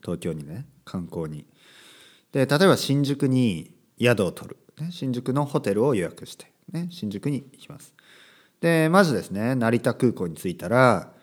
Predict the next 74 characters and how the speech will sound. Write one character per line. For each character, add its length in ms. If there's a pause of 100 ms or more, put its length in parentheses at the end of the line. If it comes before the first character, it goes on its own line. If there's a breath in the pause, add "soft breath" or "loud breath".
(220 soft breath)
成 220
田 100
空 180
港 180
か 120
ら、 440 (120)
え 520
ー、 60
ま 60
あ、 20
成 220
田 100
エ 60
ク 100
ス 80
プ 100
レ 80
ス 100
と 100
か 120
に 60
乗 80
っ 40
て、 600 (260)
新 240
宿 180
に 200
着 100
く。 140 (360)
ね、 140
そ 140
の 100
間、 300
成 180
田 120
エ 60
ク 60
ス 80
プ 80
レ 60
ス 80
の 80
中 280
は 100
も 120
ち 120
ろ 80
ん 40
あ 40
っ 80
た 100
か 160
い 60
の 120
で、 380
暖 280
か 140
い 40
で 100
す 80
か 100
ら、 380 (1040 loud breath)
あ 120
の、 100
冬 260
で 80
も 100
で 80
す 120
ね、 200
問 220
題 160
な 120
く 460